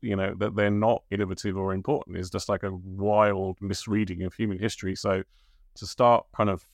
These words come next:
forcing the language of R and D, like, to me, onto it is, is super important. And a lot of it comes from some brilliant work that's been done over the last six or seven years by people like Hassan Bakshi, who now runs the Creative Industries Policy and Evidence Centre,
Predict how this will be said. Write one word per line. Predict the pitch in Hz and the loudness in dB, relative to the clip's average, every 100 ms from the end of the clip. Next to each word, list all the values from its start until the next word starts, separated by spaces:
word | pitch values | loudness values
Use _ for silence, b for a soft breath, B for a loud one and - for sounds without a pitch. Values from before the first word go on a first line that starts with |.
| _ - | _ -2
forcing | 127 127 - 107 95 92 | 0 0 0 0 2 0
the | 90 | 0
language | 98 98 101 90 87 92 | 2 2 0 -2 -6 -6
of | 90 | -2
R | 92 92 | -2 -2
and | 90 | -4
D, | 92 92 85 - _ _ _ - | -4 -6 -8 -14 _ _ _ -6
like, | 90 87 - - | 0 0 -2 -10
to | - | -2
me, | 101 101 | 2 2
onto | 101 101 - | 2 0 -2
it | |
is, | 95 95 | -4 -2
is | 107 113 - | -2 -2 -2
super | 131 117 113 | -2 0 0
important. | 101 104 85 82 | 0 -2 -2 -4
And | 87 95 92 _ _ - - | -4 -6 -10 _ _ -16 -2
a | 107 | 4
lot | 110 | 4
of | 107 | 4
it | 95 | 0
comes | 101 95 - | 0 0 -4
from | 95 92 92 | -6 -6 -8
some | - 98 | -6 0
brilliant | 110 104 87 | 2 2 4
work | 92 90 - | 2 2 -2
that's | 73 - | -10 -4
been | 92 | 0
done | 95 95 | 0 0
over | 90 | -2
the | 92 | -4
last | 90 90 | -6 -6
six | 92 - | -8 -8
or | 90 | -4
seven | 90 92 | -4 -2
years | 92 90 - | -4 -4 -6
by | 90 | -6
people | 92 92 | -6 -4
like | 92 | -2
Hassan | - 87 104 90 | -2 -2 -2 2
Bakshi, | 120 - - 101 98 | 2 0 -2 -2 0
who | 92 | -2
now | 92 90 92 | -2 -2 -2
runs | 90 - | -8 -10
the | - | -8
Creative | - 90 90 | -2 0 0
Industries | 90 87 90 87 | -4 -6 -6 -6
Policy | - 92 87 92 | -4 -6 -4 -4
and | 92 | -2
Evidence | 92 87 92 - | -2 -4 -8 -8
Centre, | 87 87 87 | -10 -8 -10